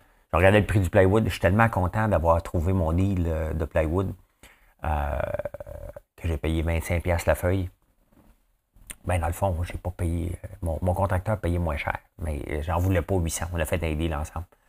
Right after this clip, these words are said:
Moi, j'étais prêt à payer vingt-cinq, le gars était prêt à vendre. Mais si on achetait un plus gros lot, on avait un meilleur deal, mais je suis pas vendeur de plywood, moi.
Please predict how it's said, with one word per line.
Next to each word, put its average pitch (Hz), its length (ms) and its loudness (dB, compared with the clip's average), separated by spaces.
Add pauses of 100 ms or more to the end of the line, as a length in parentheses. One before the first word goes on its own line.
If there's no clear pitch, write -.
(280)
Moi, 98 80 2
j'étais 92 140 0
prêt 85 200 2
à 90 60 2
payer 80 240 0
vingt-cinq, 82 420 -2
le 87 100 0
gars 87 120 2
était 85 120 -2
prêt 78 200 -2
à 73 80 0
vendre. 76 320 -4
Mais 82 160 -2
si - 120 -4
on 95 80 4
achetait 92 240 2
un 87 140 0
plus - 240 2
gros 95 240 6
lot, 117 240 2
on 85 100 2
avait 87 180 6
un 90 40 4
meilleur 82 280 2
deal, 107 220 0
mais 78 140 -4
je - 760 -18
suis - 80 -14
pas 104 100 4
vendeur 90 340 4
de 90 60 -2
plywood, 85 380 0
moi. 90 180 -2